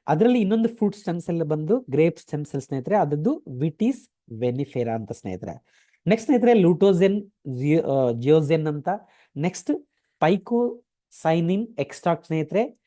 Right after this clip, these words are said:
ಯುಟೆವರ್ ಎನ್ ಎಂ ಎನ್ ಸ್ನೇಹಿತರೆ. ಯುಟೆವರ್ ಎಂಬುದು ವರ್ಲ್ಡ್ ಅಲ್ಲಿ ಫೇಮಸ್ ರಿಸರ್ಚ್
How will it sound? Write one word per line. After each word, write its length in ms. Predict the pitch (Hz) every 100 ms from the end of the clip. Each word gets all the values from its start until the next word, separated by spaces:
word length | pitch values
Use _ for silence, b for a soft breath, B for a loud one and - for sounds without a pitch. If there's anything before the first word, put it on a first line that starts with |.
| _ _
ಯುಟೆವರ್ 680 | - 131 208 214 262 262 269 - -
ಎನ್ 200 | 139 165
ಎಂ 160 | 185
ಎನ್ 80 | 185
ಸ್ನೇಹಿತರೆ. 640 | 180 175 165 180 214 214 _ _ -
ಯುಟೆವರ್ 560 | 131 180 185 196 202
ಎಂಬುದು 480 | 175 170 170 175 147
ವರ್ಲ್ಡ್ 280 | 135 151 147
ಅಲ್ಲಿ 140 | 170
ಫೇಮಸ್ 760 | 165 - - 147 160 165 - 139
ರಿಸರ್ಚ್ 540 | 135 131 160 160 -